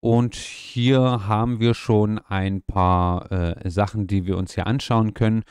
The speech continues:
Zum einen haben wir hier einen Punkt Hardware. Den möchte ich mir mal anschauen. Und hier werden wir umgeleitet auf,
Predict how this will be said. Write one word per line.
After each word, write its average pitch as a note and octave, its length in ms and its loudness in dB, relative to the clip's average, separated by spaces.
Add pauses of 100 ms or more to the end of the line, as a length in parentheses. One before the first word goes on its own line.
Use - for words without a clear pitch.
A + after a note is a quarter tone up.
(280)
Zum G#2 240 -6
einen F#2 380 -4
haben F2+ 140 -6
wir F2+ 60 -2
hier F2 140 -4
einen E2+ 180 -6
Punkt - 380 -12
Hardware. D3+ 460 -4 (340)
Den F#2 100 -2
möchte F#2+ 220 -4
ich - 80 -8
mir E2+ 120 -4
mal D#2+ 160 -8
anschauen. C3 680 -4 (160)
Und G#2+ 180 2
hier B2+ 240 2
werden A2+ 220 4
wir A2 180 2
umgeleitet A#2+ 720 2
auf, G#2 440 -2